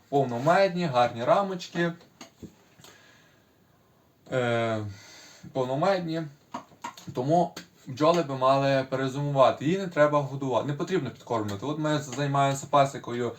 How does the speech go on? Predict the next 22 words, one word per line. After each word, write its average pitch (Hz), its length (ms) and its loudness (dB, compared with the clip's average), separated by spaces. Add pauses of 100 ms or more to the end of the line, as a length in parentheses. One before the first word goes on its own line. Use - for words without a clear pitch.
(320)
е, 135 120 0
не 131 120 -2
перший 139 440 4
рік, 240 220 -4 (220)
ще 151 280 0
не 143 80 -2
одного 139 340 0
року 175 260 -2
ми 135 140 -4
не 135 120 -4
давали 117 460 4 (720)
бджолам 123 560 6
канді. 117 380 2 (540)
Ну, 220 300 0
про 185 100 -2
нуклео-, 180 600 6
хо-, 185 120 -6
м, 170 380 -8
про 170 120 -2
нуклеуси 165 640 2
там 131 240 0
трошки 131 400 0